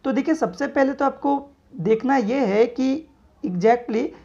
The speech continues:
क्या गिवन है। तो गिवन क्या है यहाँ पे? यहाँ पे गिवन जो है वो है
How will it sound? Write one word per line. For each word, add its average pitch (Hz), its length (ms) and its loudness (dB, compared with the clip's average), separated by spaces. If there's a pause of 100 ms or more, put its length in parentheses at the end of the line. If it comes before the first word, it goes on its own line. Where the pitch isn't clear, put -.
(320)
क्या 247 200 8
गिवन 196 420 2
है। 151 140 -2 (260)
तो 240 80 -4
गिवन 208 360 0
क्या 269 220 4
है 277 120 2
यहाँ 254 300 2
पे? 247 100 6
यहाँ 202 200 0
पे 226 140 -2
गिवन 208 420 -2
जो 254 120 2
है 208 120 2
वो 202 200 2
है 247 160 2